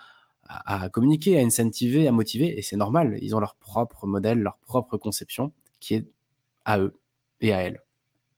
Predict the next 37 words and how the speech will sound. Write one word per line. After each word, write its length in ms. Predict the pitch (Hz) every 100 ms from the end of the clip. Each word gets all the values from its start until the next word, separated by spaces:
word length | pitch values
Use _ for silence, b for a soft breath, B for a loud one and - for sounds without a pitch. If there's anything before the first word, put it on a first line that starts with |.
| _ _ _ _ _ _ _ - - B B B B B B B B B
Alors, 460 | 113 104 107 - _ _ -
souvent, 400 | 123 - 135 196
les, 220 | 160 113
les 100 | 107
maestros, 400 | 113 117 - 185
quand 180 | 165 110
ils 100 | 101
étaient 160 | 110 143
enfants, 580 | 104 - 127 190 - _ _ _ _ _ _ _ -
euh, 280 | 98 95 92
ils 120 | 110
étaient 180 | 113 131
déjà 400 | 120 160 147 143
à 60 | 131
fond 420 | - 156 156 156 -
dans 100 | 104
leurs 240 | 104 -
hobbies, 280 | 110 113 120
dans 100 | 107
leurs 160 | 101
activités. 560 | 101 - 104 101 101 - _ _ _ _ _ _ _ _
Ils 160 | - 101
allaient 120 | 120
très, 220 | 127 -
très 180 | - -
loin. 220 | 110 101
Et 80 | 110
ça 160 | - 170
continue 400 | 151 135 120 135
dans 100 | 131
leur 140 | 107
vie 80 | 110
d'adulte, 360 | 104 95 107 98
en 100 | 98
fait, 180 | 98 -
tout 120 | 110
simplement. 420 | - 95 92 -